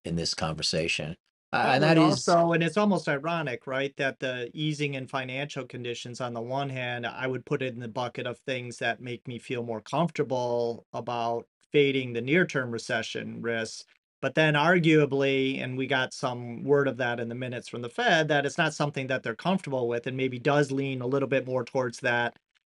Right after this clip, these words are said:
Speaker 2: that scenario you're laying out that the Fed may need to do a bit more simply <laughs> because it takes the near-term recession risk down, adds a little bit more growth, you know, short circuits some of the disinflation process because of stronger demand.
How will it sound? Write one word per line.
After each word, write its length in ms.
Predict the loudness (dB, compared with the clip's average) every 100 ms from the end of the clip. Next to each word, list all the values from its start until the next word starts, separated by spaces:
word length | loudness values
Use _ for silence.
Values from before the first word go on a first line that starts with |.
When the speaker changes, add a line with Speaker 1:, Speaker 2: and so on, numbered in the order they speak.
| _
Speaker 2:
that 260 | -2 -2 -4 -12
scenario 680 | 0 2 4 4 6 4 2
you're 200 | -2 -4
laying 320 | -6 -6 -4
out 200 | -6 -4
that 140 | -8
the 100 | -8
Fed 240 | -4 -4 -4
may 180 | -8
need 240 | -8 -8 -8
to 60 | -6
do 200 | -4 -4
a 60 |
bit 240 | -6 -8 -6
more 460 | 2 6 6 4 0
simply 380 | -2 0 -2
<laughs> 120 | -2 -6
because 520 | 0 2 4 2 0 -14 -14 2
it 180 | 2 4
takes 360 | 4 2 0
the 120 | -4
near-term 500 | 2 4 4 2 0
recession 480 | 0 -2 -2 -2 -8
risk 240 | -8 -6 -4
down, 340 | -2 -2 -4
adds 240 | -4 -2
a 40 | -2
little 180 | -2 -2
bit 200 | -2 -4
more 260 | -6 -6
growth, 500 | -2 -2 0 -2 -4
you 300 | -10 -4 -2
know, 240 | -2 -4 -6
short 360 | -4 4 4 4
circuits 420 | 0 0 0 -2
some 200 | -4 -4
of 60 | -6
the 80 |
disinflation 800 | -6 -6 -6 -4 0 0 -2 -8
process 520 | -4 -2 -2 -4 -6 -4
because 320 | -6 -4 -6
of 60 |
stronger 420 | -6 -6 -4 -2 -4
demand. 540 | -2 0 0 0